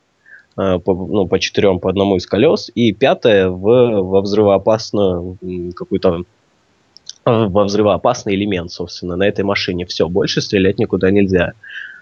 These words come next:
Э, в чём смысл, я не понимаю. Э, это бред. Это полный бред. Единственное, очень красиво выполнена анимация песка. Вот к этому претензий нет.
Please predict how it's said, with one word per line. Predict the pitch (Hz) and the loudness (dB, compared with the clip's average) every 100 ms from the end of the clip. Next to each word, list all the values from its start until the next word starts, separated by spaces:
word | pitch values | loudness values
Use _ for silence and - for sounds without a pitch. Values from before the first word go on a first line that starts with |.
| _ - | _ -4
Э, | |
в | 95 90 87 85 76 - - _ - - | 0 2 2 2 -2 -4 -8 _ -16 0
чём | 120 | 2
смысл, | 120 - 165 - 120 | 2 2 2 4 2
я | 95 117 | 4 4
не | 120 | 2
понимаю. | 107 101 90 - - _ _ _ _ _ _ _ _ _ _ - | 0 0 0 -2 -8 _ _ _ _ _ _ _ _ _ _ -8
Э, | 87 92 90 92 95 95 92 | -4 0 2 4 4 4 4
это | 123 131 | 2 2
бред. | 98 87 78 - - - - | 2 2 0 -10 -16 -18 -6
Это | 95 104 | -2 -2
полный | 95 92 90 | -2 -2 -2
бред. | 92 196 247 | 0 0 2
Единственное, | 107 156 180 131 110 101 | 0 0 -2 0 2 2
очень | 123 - 95 90 90 - - - | 0 0 -2 -2 -4 -10 -12 -2
красиво | 107 - 151 127 | 0 0 2 2
выполнена | 104 117 110 98 95 | 2 2 0 2 2
анимация | 92 92 107 104 98 | 2 2 0 -2 -4
песка. | - 113 - 85 | -6 -6 -4 -4
Вот | 90 - | -4 -2
к | |
этому | 127 165 92 | -2 0 -2
претензий | 98 92 104 98 98 | -2 0 2 2 2
нет. | 87 80 - | 2 -2 -8